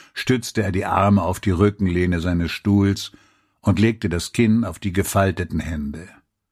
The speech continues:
Hin und wieder setzte Philipp seine Brille ab, um die Gläser zu putzen. Dann war er für ein paar Augenblicke wie blind.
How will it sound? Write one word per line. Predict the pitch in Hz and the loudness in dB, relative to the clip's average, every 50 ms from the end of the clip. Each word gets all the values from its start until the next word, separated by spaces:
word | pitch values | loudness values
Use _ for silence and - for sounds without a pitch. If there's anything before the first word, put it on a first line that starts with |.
| _ _ _ _ _ _ _ _ _ _ _ _ _ _ _ _ _ _ | _ _ _ _ _ _ _ _ _ _ _ _ _ _ _ _ _ _
Hin | _ - 139 147 151 | _ 0 2 4 4
und | 151 143 131 | 2 2 2
wieder | 147 165 165 185 185 185 | 0 0 2 2 2 0
setzte | 151 160 165 156 - - 160 131 | 2 0 0 -2 -2 -2 -2 -2
Philipp | - - 147 147 160 165 160 | 0 0 2 2 2 0 0
seine | - 147 143 143 143 | 0 0 0 2 0
Brille | 131 139 160 147 127 117 101 | 0 -2 0 0 2 2 0
ab, | 95 95 - | 0 -2 -2
um | - 101 | 0 0
die | 101 107 101 | 0 0 2
Gläser | 101 107 113 117 117 104 - 107 104 | 2 4 4 4 4 2 0 -2 -4
zu | - - 107 | -4 -6 -6
putzen. | - - 107 110 104 - 110 104 101 - _ _ _ _ _ _ _ _ _ _ | -4 -2 -4 -4 -2 0 0 0 0 -2 _ _ _ _ _ _ _ _ _ _
Dann | - 110 110 110 110 107 98 | 0 2 4 4 4 4 4
war | 92 110 110 117 | 4 2 2 2
er | 117 113 107 107 | 2 0 -2 -2
für | - - 107 101 98 - | 0 0 0 0 0 0
ein | - 107 110 107 - | -2 0 0 0 2
paar | - 101 95 95 104 | 0 0 2 4 4
Augenblicke | 123 131 120 120 107 98 113 110 - - 110 104 | 4 4 2 2 0 0 -2 -2 0 0 0 2
wie | 110 113 | 2 2
blind. | 107 101 - 156 160 131 92 85 80 - - | 2 2 0 0 2 2 2 0 -2 -8 -14